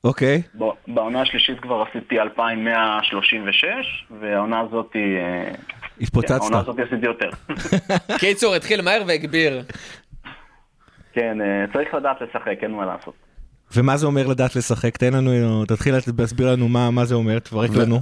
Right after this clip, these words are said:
Speaker 4: ואני
Speaker 2: אני
Speaker 4: כבר
Speaker 2: אגיד לכם
Speaker 4: אוסיף,
Speaker 2: עוד פעם,
Speaker 4: אה,
Speaker 2: אה,
Speaker 4: שאלת פולו-אפ למה שגיא שאל, ש-, שזה תמיד סקרן אותי. כמה זמן אתה משקיע בזה?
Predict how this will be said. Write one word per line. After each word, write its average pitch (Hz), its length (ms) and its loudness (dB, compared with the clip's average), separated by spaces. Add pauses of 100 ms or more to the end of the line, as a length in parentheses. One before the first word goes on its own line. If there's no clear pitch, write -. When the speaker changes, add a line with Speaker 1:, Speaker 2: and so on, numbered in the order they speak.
(140)
Speaker 4:
ואני 120 360 0
Speaker 2:
אני 117 80 0
Speaker 4:
כבר 131 100 2
Speaker 2:
אגיד 135 100 0
לכם 123 60 4
Speaker 4:
אוסיף, 143 240 2
Speaker 2:
עוד - 80 -2
פעם, 151 80 2
Speaker 4:
אה, 131 60 4
Speaker 2:
אה, 123 60 2
Speaker 4:
שאלת 123 420 0
פולו-אפ 131 540 2
למה 104 260 2
שגיא 117 340 0
שאל, 151 380 2 (600)
ש-, - 120 -2 (120)
שזה 123 200 2
תמיד 156 280 2
סקרן 135 380 0
אותי. 107 260 -2 (240)
כמה 147 240 2
זמן 147 260 0
אתה 131 80 -2
משקיע 117 360 0
בזה? 80 260 -4